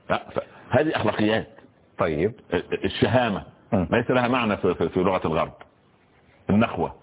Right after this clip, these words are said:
Speaker 1: ليس لها معنى آخر. فالبيئة العربية بيئة موجود فيها هذا ال-، ال-، ال-، سبحان الله العظيم، ال-، ال-، ال-، هذه الأخلاق، فكان فيها بفضل الله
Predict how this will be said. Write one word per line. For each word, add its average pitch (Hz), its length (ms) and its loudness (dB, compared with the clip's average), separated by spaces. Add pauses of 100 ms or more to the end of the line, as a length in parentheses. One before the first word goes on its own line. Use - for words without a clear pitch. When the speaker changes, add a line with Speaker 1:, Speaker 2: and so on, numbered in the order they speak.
(160)
Speaker 1:
ليس 107 180 0
لها 104 180 2
معنى 104 240 0
آخر. - 260 -6 (540)
فالبيئة 101 380 2
العربية 120 580 2 (480)
بيئة 131 320 2
موجود 123 380 2
فيها 131 340 2
هذا 123 120 0
ال-، 98 140 -2
ال-، 90 360 0
ال-، 87 120 2
سبحان - 240 -2
الله 104 140 2
العظيم، 104 320 0 (220)
ال-، - 180 0
ال-، 90 120 0
ال-، - 460 2
هذه 117 140 2
الأخلاق، 104 480 -2 (260)
فكان 113 240 0
فيها 165 360 2
بفضل 127 360 -2
الله 135 240 2